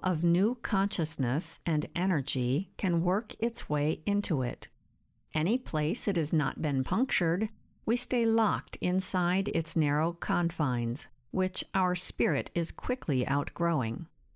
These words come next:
On the other hand, our mind must become neutral.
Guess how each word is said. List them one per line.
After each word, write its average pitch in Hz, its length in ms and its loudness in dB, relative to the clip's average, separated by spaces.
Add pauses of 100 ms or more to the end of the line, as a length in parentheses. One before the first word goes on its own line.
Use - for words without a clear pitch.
(600)
On 147 240 2
the 180 160 2
other 240 260 0
hand, 156 480 0 (440)
our 160 200 2
mind 208 480 2
must 170 380 0
become 160 680 0
neutral. 156 720 0